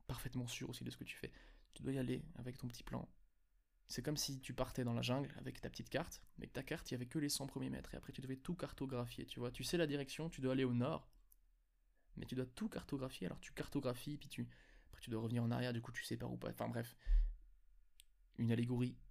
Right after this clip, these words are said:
explosée encore une fois, <laughs> mais c'est pas grave. C'est pas grave.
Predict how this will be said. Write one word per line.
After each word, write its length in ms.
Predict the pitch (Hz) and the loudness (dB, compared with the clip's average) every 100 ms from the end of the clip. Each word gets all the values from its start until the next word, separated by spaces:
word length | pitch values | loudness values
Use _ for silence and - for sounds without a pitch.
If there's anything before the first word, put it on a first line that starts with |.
| - 156 | 6 8
explosée 560 | 175 - 156 139 151 | 8 6 6 8 8
encore 200 | 135 127 | 6 4
une 80 | 131 | 0
fois, 140 | 139 | 0
<laughs> 20 | 143 | -2
mais 80 | - | 0
c'est 180 | - 120 | -2 0
pas 180 | - | 2
grave. 220 | 127 135 135 - _ _ _ - - - - - _ - - - - - | 2 0 -2 -12 _ _ _ -20 -20 -20 -20 -20 _ -20 -18 -18 -20 -20
C'est 120 | - | -8
pas 120 | - 123 | -6 -4
grave. 180 | 123 | -4